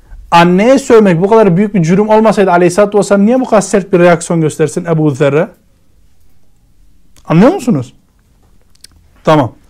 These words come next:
Bakın subhanallah. Abi Ebu Zer hakkında birazcık hatırlatma yapalım.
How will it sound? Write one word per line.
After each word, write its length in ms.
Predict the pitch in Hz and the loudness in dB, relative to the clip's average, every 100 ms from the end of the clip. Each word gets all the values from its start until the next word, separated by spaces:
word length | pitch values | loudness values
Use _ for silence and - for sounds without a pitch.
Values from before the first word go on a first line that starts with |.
| _ _ - | _ _ 0
Bakın 360 | 226 220 143 - | 2 2 -2 -8
subhanallah. 680 | - - 208 226 170 135 127 _ - | -16 -4 -2 0 -2 -4 -8 _ 0
Abi 320 | 190 226 196 - 190 | 2 2 0 -2 0
Ebu 260 | 208 233 | 4 4
Zer 180 | 180 262 | 6 4
hakkında 680 | 202 202 196 185 202 233 185 | 2 -2 -4 0 0 0 2
birazcık 280 | 196 180 | 2 0
hatırlatma 500 | 160 214 180 180 185 | -4 -6 -2 -2 0
yapalım. 360 | 190 170 165 | -2 0 -2